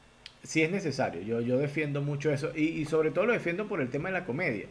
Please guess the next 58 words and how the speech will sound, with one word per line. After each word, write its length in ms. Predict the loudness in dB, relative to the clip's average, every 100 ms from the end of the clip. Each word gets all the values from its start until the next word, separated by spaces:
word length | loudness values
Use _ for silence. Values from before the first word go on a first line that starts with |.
| -16 -20 -2
porque 260 | -2 2
recuerda 420 | 0 0 0 0 -2
que 260 | -2 -2 -4
el, 280 | -4 -2
el 140 | -4 -2
componente 1080 | -4 -2 -2 -2 -4 -4 -2 -4 -6 -12 -2
cómico 420 | 0 0 -2 -2
tiene 200 | -2 -4
que 80 | -4
tener 280 | -2 0 2
dolor 360 | 2 2 -2
y 80 | -2
verdad. 400 | -2 -2 -2 -8 -14 -20 -20 -20 -12
Si 160 | -4 -2
tú 240 | 0 2
te 100 | 4
desprendes 880 | 4 2 0 2 2 0 -2 -4 0
de 100 | 2
la 100 | 4
verdad 540 | 2 2 2 2 0 -14 -20 -20 -20 -20 0
o 140 | 2
del 180 | 4 4
dolor, 440 | 4 4 4 2 -6 -18 -18 -6
no 200 | -2 0
da 100 | 0
risa, 400 | -2 -4 -8 -14 -16 -20 -18
y, 260 | -12 0 2
y 40 |
eso 160 | 2 2
es 60 | 0
algo 160 | 0
que 80 | -2
mucha 200 | -4 -4
gente 160 | -4 -4
no 80 |
entiende. 360 | -4 0 2 2
Entonces, 260 | -2 -4 -4
como 140 | -4
hay 60 | -4
tanta 300 | -6 -4 -4
gente 240 | -2 -2
ofendida, 560 | -2 -4 -6 -4 -2 -2
porque 220 | -2 -6
ahorita 160 | -8 -8
se 100 | -6
ofende 300 | -4 -4 -2
la 60 |
gente 160 | -2 -4
por 240 | -2 -2
todo, 400 | 0 2 2 2
por, 160 | -2 -8
por, 140 | -10
por 200 | -12 -12
cualquier 320 | -6 -4 -4 -6
cosa 220 | -6 -4
hay 60 | -4
gente 200 | -4 -6
ofendida, 360 | -6 -6 -6